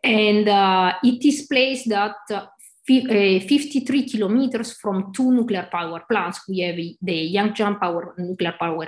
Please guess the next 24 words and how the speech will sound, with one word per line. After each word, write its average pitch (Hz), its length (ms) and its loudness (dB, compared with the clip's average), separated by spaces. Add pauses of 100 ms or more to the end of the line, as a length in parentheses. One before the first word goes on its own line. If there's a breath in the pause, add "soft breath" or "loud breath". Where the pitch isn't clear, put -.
plant, 196 400 0
which, 160 560 -8
uh, 156 400 -4
has 170 400 -4
six, - 480 -6
uh, - 320 -12 (300)
reactors, 208 760 -2
and 180 300 -2
Taishan 190 600 -2
that 165 140 -8
has - 200 -12
two 214 240 -2
reactors, 196 760 -2 (760)
for 208 160 0
a 190 100 0
total 202 300 0
power 175 340 0
of 170 140 -4
twenty-six 175 640 -8
giga-, 165 400 -8 (420)
gigawatt 156 460 -10 (720 soft breath)
therm-, 165 280 -4
uh, 147 260 -12
thermal. 143 240 -10